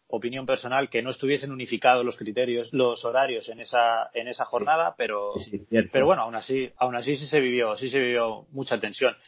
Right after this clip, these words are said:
Speaker 1: Eh, Javi, te traslado la misma pregunta que a Pepe. Tú eres de los primeros, de los de modelo Euroliga y liga cerrada con equipos grandes siempre presentes, o modelo abierto, estilo Copa del Rey o playoff A C B, si se me permite mejor,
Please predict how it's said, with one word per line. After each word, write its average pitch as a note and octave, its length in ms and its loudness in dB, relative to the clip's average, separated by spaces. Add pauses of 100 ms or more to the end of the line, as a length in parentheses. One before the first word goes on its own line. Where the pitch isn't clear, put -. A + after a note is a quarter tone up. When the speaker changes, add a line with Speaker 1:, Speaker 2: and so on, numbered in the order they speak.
(180)
Speaker 1:
Eh, A#2+ 240 6
Javi, D#3+ 360 6
te B2+ 140 -6
traslado D3+ 400 4
la E3 140 4
misma E3 260 -4
pregunta D#3 340 -4
que B2 60 -4
a A#2 60 -2
Pepe. C#3+ 240 -6
Tú C3+ 180 -4
eres D3 180 -2
de C#3+ 280 -2
los C3+ 160 -4
primeros, F#3 680 0
de B2+ 100 -4
los B2 160 -8
de A#2+ 340 -2 (240)
modelo D#3 380 2
Euroliga D3+ 580 2
y C#3+ 80 -6
liga D3 280 -2
cerrada C#3 580 0
con C3+ 220 -8
equipos C3+ 340 -2
grandes C3+ 320 -2
siempre C3 320 -2
presentes, E3 580 -4
o A2 360 -4 (360)
modelo C#3 320 4
abierto, D3 480 2
estilo C#3+ 300 -4
Copa C3+ 240 0
del C3 100 -2
Rey C#3 300 0
o A#2 120 -2
playoff C3 460 2
A A#2 60 -2
C A#2 100 -6
B, B2+ 120 -4
si A2 100 -14
se A#2 100 -14
me A#2 120 -18
permite A#2 300 -18
mejor, A2 360 -10